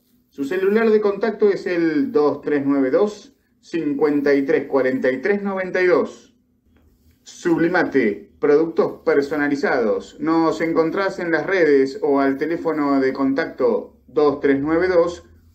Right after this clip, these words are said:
cuarenta noventa y cuatro treinta. Y también Zoom Deportivo.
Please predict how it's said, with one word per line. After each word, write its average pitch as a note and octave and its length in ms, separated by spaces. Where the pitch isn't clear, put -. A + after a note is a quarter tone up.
cuarenta F#3 720
noventa C3+ 640
y A#2+ 80
cuatro D#3+ 720
treinta. A#2 720
Y C3+ 80
también C#3 800
Zoom E3 400
Deportivo. D3+ 920